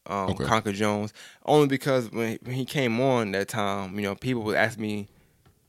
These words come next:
Speaker 1: about his voice. They say he had a good voice, <laughs> you know what I'm
Speaker 2: Okay.
Speaker 1: saying? And then he was trying to, um, promote The Comfort Zone. He,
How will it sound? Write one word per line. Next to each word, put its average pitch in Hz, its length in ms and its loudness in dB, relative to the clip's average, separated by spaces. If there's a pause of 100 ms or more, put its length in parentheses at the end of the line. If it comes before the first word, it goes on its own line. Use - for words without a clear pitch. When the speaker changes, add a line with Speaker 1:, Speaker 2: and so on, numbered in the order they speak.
(920)
Speaker 1:
about 117 160 0
his 113 140 -2
voice. 117 380 4
They 101 80 -12
say 107 120 -4
he 107 60 -2
had 101 100 0
a 101 40 -2
good 104 180 -2
voice, 104 560 0
<laughs> - 40 -20
you 117 80 -2
know 113 60 0
what 123 60 4
I'm 117 60 4
Speaker 2:
Okay. 110 80 0
Speaker 1:
saying? 117 320 2 (300)
And 110 200 -4
then 110 380 0 (460)
he 151 120 2
was 131 100 2
trying 120 160 0
to, 98 220 -2
um, 85 400 -6
promote 113 460 0
The 104 80 -8
Comfort 127 300 -4
Zone. 98 400 -6 (280)
He, 107 280 -8